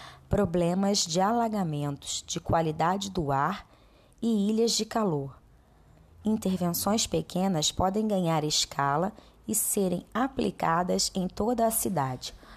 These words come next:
construindo uma rede de resiliência. Cinco, jardins comunitários. Pequenos jardins ou hortas comunitárias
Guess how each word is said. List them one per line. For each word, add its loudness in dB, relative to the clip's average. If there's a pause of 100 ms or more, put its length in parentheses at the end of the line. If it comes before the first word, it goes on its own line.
construindo 0
uma 0
rede -2
de -6
resiliência. -2 (680)
Cinco, -2 (400)
jardins 0
comunitários. -2 (500)
Pequenos 0
jardins -2
ou 2
hortas 0
comunitárias -2